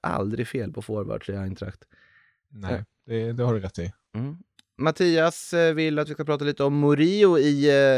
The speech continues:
Speaker 1: eh, Nottingham Forest, eller Murillo blir det ju då eftersom att han är brasse. Uttagen i brasilianska landslaget,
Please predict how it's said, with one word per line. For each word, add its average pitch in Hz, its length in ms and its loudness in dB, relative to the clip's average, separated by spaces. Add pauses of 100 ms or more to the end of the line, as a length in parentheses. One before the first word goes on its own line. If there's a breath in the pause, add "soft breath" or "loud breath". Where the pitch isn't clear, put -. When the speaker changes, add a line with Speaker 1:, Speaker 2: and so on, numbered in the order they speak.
(120)
Speaker 1:
eh, 131 60 -4 (160 soft breath)
Nottingham 131 400 -6
Forest, 156 320 -2
eller 123 100 0
Murillo 143 400 0
blir 117 180 -2
det 110 60 -2
ju 110 80 0
då 110 120 -2
eftersom 107 220 -4
att 104 60 -6
han 110 100 -4
är 98 40 -4
brasse. 123 500 -2 (480 soft breath)
Uttagen 139 420 -2
i 135 40 -4
brasilianska 131 500 -2
landslaget, 147 1200 0